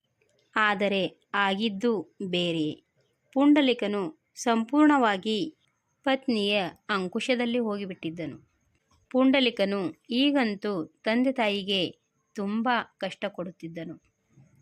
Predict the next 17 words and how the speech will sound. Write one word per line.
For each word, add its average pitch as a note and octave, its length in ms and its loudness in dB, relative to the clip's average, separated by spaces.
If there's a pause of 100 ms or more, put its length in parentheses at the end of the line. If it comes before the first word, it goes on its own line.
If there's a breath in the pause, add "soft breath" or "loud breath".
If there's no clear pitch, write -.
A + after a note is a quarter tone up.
(120)
ಕಾಶಿ B3+ 460 0
ಯಾತ್ರೆಯಿಂದ G#3 640 0 (580)
ಪುಣ್ಯ D4 320 6
ಸಿಗುತ್ತೆ A#3 640 0
ಎಂಬ G#3+ 400 -2
ಮಾಹಿತಿ F#3 720 -4 (260)
ಪುಂಡಲಿಕನ C4+ 600 2
ಕಿವಿಗೆ G#3 420 -6
ಬಿದ್ದಾಗ F3+ 500 -2 (500 loud breath)
ಪುಂಡಲಿಕನು A#3+ 840 0 (240 loud breath)
ಜನರ A#3 480 2
ನಿಂದನೆಯನ್ನು A3+ 1040 0
ಹೋಗಲಾಡಿಸುವ B3 800 2
ಸಲುವಾಗಿ F#3 760 -4 (540 soft breath)
ತಾಯಿ C4 360 0
ತಂದೆ G#3+ 360 -2 (560)
ಮತ್ತು G#3 600 -4